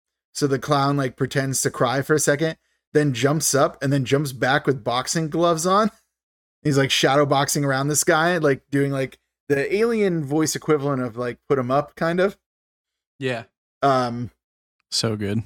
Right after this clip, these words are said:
Speaker 1: yeah, and then the guy says, what? He's like, "So what are you gonna do, knock my block off?"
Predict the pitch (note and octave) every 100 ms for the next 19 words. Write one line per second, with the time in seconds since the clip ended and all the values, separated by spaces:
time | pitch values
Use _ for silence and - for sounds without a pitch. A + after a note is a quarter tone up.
0 | - E3 D3 C3 D#3 D3+ C#3+ C#3+ C#3+ C#3
1 | D3 B2+ C3+ C3 C3 A#2+ C3+ - _ _
2 | _ _ - D3+ D#3 D#3 D#3 D#3 F3 E3
3 | D3+ D#3+ E3+ E3+ E3 C#3 C3+ D#3 E3 F3
4 | G3 G3 G#3+ - -